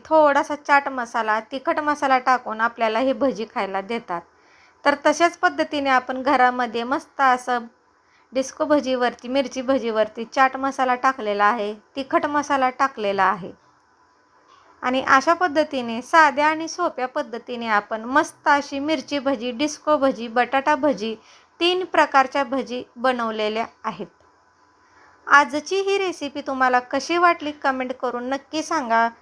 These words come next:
व्हिडिओ आवडल्यास लाईक करा, चॅनलला सबस्क्राईब करा, शेअर करा, बनवून बघा. साध्या सोप्या पद्धतीने बनवलेलं आहे.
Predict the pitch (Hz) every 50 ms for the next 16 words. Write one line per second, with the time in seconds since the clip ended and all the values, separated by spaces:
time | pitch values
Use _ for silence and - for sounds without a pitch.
0 | _ _ _ _ _ _ _ _ 233 254 269 269 311 320 320 320 320 320 311 294
1 | 269 269 277 - 269 262 262 269 285 277 _ _ - 262 240 233 226 220 220 226
2 | - - 294 269 262 254 262 254 254 262 262 - - 302 294 - - - 269 262
3 | 262 262 - - 247 233 226 226 220 220 226 - - 302 302 302 302 294 269 -
4 | - 233 220 214 220 226 226 226 240 277 277 277 269 277 294 302 311 302 285 254
5 | 208 208 220 226 226 - _ _ _ - - _ _ - - 320 302 285 240 285
6 | 294 294 294 339 320 294 - 269 262 262 - 277 240 220 240 233 - 240 226 226
7 | 226 233 220 233 247 254 262 269 277 269 277 269 247 226 208 214 233 233 226